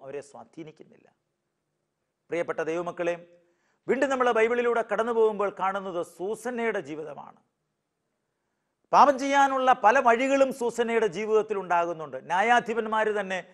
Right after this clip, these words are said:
പാപം ചെയ്യാൻ വേണ്ടി സൂസന്നയെ പ്രേരിപ്പിക്കുന്നു. ദാനിയേലിൻ്റെ പുസ്തകത്തിൻ്റെ പതിമൂന്നാം അധ്യായം. എന്നാൽ പാപത്തിൽ വീഴാത്ത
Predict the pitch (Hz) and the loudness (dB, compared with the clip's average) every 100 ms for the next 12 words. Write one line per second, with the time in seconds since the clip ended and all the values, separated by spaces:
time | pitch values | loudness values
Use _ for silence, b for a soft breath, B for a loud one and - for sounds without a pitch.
0 | b b 175 208 240 196 214 196 185 180 | b b 4 4 4 -2 0 0 -2 -8
1 | 170 - 190 214 190 180 - 180 220 208 | -8 -8 -8 -6 -6 -8 -4 -2 -2 -4
2 | 233 175 123 _ _ _ _ _ 165 202 | -8 -8 -10 _ _ _ _ _ 0 2
3 | 233 233 220 214 208 - 202 202 190 180 | 2 0 0 -4 -6 -6 -8 -6 -6 -4
4 | 185 208 240 247 240 - 170 - - _ | -4 -4 2 2 0 -8 -12 -12 -18 _
5 | _ _ _ _ _ _ _ _ _ _ | _ _ _ _ _ _ _ _ _ _
6 | _ _ _ _ - 202 233 226 226 262 | _ _ _ _ -6 2 2 4 4 6
7 | 269 262 226 190 156 247 262 233 - | 4 0 -4 -4 -2 2 4 4 4